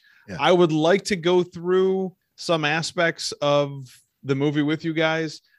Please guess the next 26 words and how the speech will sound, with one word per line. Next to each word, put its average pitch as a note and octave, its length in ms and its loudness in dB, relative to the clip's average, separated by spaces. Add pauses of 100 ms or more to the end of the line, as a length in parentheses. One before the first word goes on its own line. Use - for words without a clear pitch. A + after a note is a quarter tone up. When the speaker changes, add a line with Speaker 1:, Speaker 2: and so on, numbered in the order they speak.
Speaker 2:
I C3+ 120 -2
would C3+ 160 0
really F3 260 4
like D#3 200 2
to D3+ 120 -6
avoid C3+ 300 -2
any B2 160 -6
spoilers B2 560 -6
because A2+ 340 -6
we A2+ 140 -4
are B2 200 2
recording A#2 440 -4
this A#2 160 -8
and A2 80 -12
releasing A2 400 -6
it G#2+ 100 -6
only G#2+ 220 -8
four A2+ 260 -8
or G#2 60 -6
five G#2+ 260 -6
days G#2+ 240 -6
after G#2 360 -6
it F#2 120 -14
came G2 240 -10
out. G2+ 260 -6
So F#2+ 360 -8